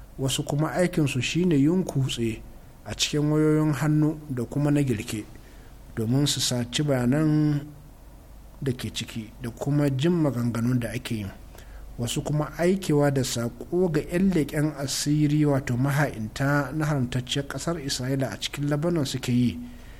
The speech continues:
ta hanyar sadarwa ta musamman. Dakta Nasir Kandil, wanda manazarci ne da sharhi a kan siyasar Gabas ta Tsakiya, ya faɗi cewa sansanin haramtacciyar ƙasar Isra'ila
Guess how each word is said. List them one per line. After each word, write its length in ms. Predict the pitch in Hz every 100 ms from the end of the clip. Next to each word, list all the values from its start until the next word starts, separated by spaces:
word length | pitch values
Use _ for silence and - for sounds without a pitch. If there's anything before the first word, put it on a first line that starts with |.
| - -
ta 100 | 127
hanyar 320 | 143 147 131
sadarwa 540 | - 127 127 120 113
ta 120 | -
musamman. 480 | 117 110 117 113 98 - - - - - - - - -
Dakta 260 | 135 135 156
Nasir 380 | 185 240 233 196
Kandil, 720 | - 143 131 151 143 120 101
wanda 240 | 131 135 143
manazarci 600 | 185 220 185 135 - 190
ne 300 | 185 175 170
da 100 | 156
sharhi 520 | 131 175 175 175 165 160
a 120 | 131
kan 240 | - 165
siyasar 420 | 156 147 143 - 123
Gabas 240 | 127 123
ta 100 | 117
Tsakiya, 500 | - 120 - 123 110 - - - - - - -
ya 420 | 127 127 139 156
faɗi 280 | - 113 123
cewa 480 | - 139 117 107 92 - - - - -
sansanin 800 | - 120 110 - 147 156 160 160
haramtacciyar 640 | 151 135 120 143 139 156 156
ƙasar 300 | 165 170 185
Isra'ila 680 | 156 - 131 135 135 170